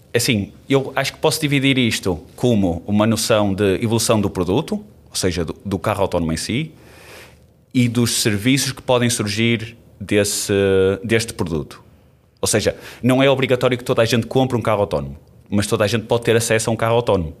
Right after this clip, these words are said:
através de serviços tu-, tipo Uber, digamos assim. Neste momento,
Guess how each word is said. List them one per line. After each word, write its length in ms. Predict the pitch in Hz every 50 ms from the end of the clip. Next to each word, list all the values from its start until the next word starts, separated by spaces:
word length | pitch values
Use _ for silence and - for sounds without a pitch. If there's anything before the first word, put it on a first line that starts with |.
| - -
através 360 | - - 87 80 90 87 85
de 360 | 80 90 87 82 85 85 82 85 - - - - - - - _ _ _ _
serviços 380 | - - 90 78 92 82 -
tu-, 140 | - 104 92 - - - -
tipo 240 | 98 87 - - 95
Uber, 340 | 87 85 76 73 67 73 - - _ _
digamos 220 | - 76 85 80
assim. 240 | 80 78 - - - - - _ - - - - - - - _ _ _ _ _ _ _ _ _ _ _ _ _ _ _ _ _ _ _
Neste 280 | 123 127 175 175 - 170
momento, 540 | 143 123 113 120 151 185 - - 101 78